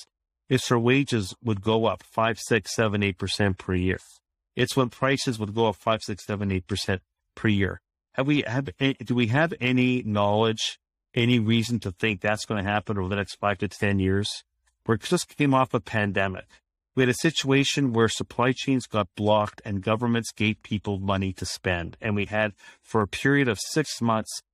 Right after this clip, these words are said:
a gigantic gap built up between these two powerful curves, aggregate supply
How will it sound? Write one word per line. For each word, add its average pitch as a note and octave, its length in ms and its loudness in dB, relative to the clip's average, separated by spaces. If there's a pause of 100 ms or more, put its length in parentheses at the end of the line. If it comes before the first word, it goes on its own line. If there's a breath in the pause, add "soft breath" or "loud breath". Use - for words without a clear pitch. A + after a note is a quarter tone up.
(180)
a B2 100 4
gigantic A#2 800 0
gap A2 360 0
built A2 260 0
up G2 180 0
between G2+ 400 -2
these G2 160 -4
two A#2+ 180 0
powerful G#2+ 420 -2
curves, G2 420 -4
aggregate B2+ 560 0
supply F#2 640 -2